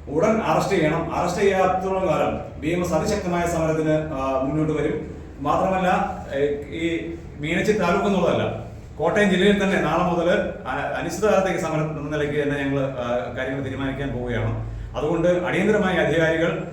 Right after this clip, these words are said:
ആ, മുകളിൽ നിന്നുള്ള, ആ, ഉദ്യ-, ആ, പാർട്ടി നേതൃത്വം നിന്നുള്ള, നേതൃത്വം പറയുന്ന വാക്കുകൾ കേട്ട് നിൽക്കാതെ അടിയന്തരമായി,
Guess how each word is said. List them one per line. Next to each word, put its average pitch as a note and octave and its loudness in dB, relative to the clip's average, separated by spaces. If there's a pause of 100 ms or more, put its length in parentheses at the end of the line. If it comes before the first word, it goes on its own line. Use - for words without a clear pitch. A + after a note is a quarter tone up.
(300)
ആ, B2+ -2
മുകളിൽ F3 0
നിന്നുള്ള, F3+ 0 (400)
ആ, D3 -2
ഉദ്യ-, D3 -2
ആ, D3 -2 (260)
പാർട്ടി D#3 0
നേതൃത്വം F3 -2
നിന്നുള്ള, E3 0
നേതൃത്വം D#3+ -2
പറയുന്ന D#3 0
വാക്കുകൾ D3 0
കേട്ട് D3+ -2
നിൽക്കാതെ D3+ 2 (380)
അടിയന്തരമായി, G3+ 4